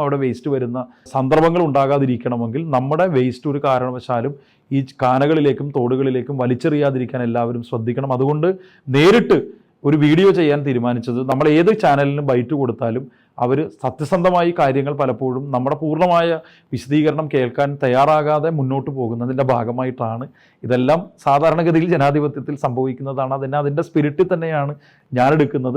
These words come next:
വ്യക്തിപരമായി ശ്രീ അരുൺകുമാറിനോടൊന്നും നമുക്ക് വ്യക്തിപരമായ ഒരു ദേഷ്യമില്ല. പക്ഷെ മാധ്യമങ്ങൾ കൂടി ഇതിൻ്റെ ഭാഗമായി ഒരു ഫോർത്ത് പില്ലർ എന്നുള്ള നിലയിൽ നല്ല നിലയിൽ പ്രതികരിച്ചാൽ മാത്രമേ നമുക്ക് ഈ പ്രശ്നങ്ങൾ പരിഹരിക്കാൻ കഴിയുള്ളൂ. കൊച്ചി മേയറും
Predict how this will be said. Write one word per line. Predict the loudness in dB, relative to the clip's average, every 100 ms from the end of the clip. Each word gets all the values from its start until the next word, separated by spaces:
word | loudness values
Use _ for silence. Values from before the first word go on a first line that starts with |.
| -2
വ്യക്തിപരമായി | 0 2 2 2 0 -2 -2
ശ്രീ | -2
അരുൺകുമാറിനോടൊന്നും | 0 -2 -2 -2 -2 -4 -4 -4
നമുക്ക് | -4 -4 -6
വ്യക്തിപരമായ | -6 -4 -4 -4 -6
ഒരു | -4 -4
ദേഷ്യമില്ല. | -4 -6 -6 -6 -10 _ _ -14
പക്ഷെ | -2 2 4
മാധ്യമങ്ങൾ | 4 4 4 2 4
കൂടി | 2 0 -8 -20 _ -2
ഇതിൻ്റെ | 0 2 4
ഭാഗമായി | 4 4 2 0
ഒരു | 0
ഫോർത്ത് | 4 4 4 2
പില്ലർ | 4 4 2 -2
എന്നുള്ള | -2 -2 0
നിലയിൽ | 0 2 2
നല്ല | 4 4
നിലയിൽ | 6 4 4 0
പ്രതികരിച്ചാൽ | 2 4 2 2 -2 2
മാത്രമേ | 0 0 -2 -2 -6 _ _ -2
നമുക്ക് | -2 0 -2
ഈ |
പ്രശ്നങ്ങൾ | -4 -4 -4 -2 0
പരിഹരിക്കാൻ | 2 2 0 -2 -2
കഴിയുള്ളൂ. | -2 -2 -4 -8 _ -4
കൊച്ചി | 0 0 0
മേയറും | 0 2 0